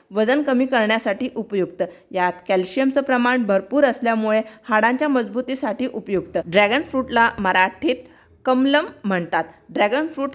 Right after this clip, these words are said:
काही खाल्ल्यानंतर खावे. एका दिवसात तीनशे ग्राम खाऊ शकतात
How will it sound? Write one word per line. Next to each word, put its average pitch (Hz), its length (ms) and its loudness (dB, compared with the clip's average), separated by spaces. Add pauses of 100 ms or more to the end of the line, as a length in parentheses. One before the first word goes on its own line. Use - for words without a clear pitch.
काही 202 320 2
खाल्ल्यानंतर 240 800 2
खावे. 190 380 0 (280)
एका 262 240 2
दिवसात 269 380 0 (140)
तीनशे 247 280 4
ग्राम 269 320 2
खाऊ 190 220 0
शकतात 180 400 -4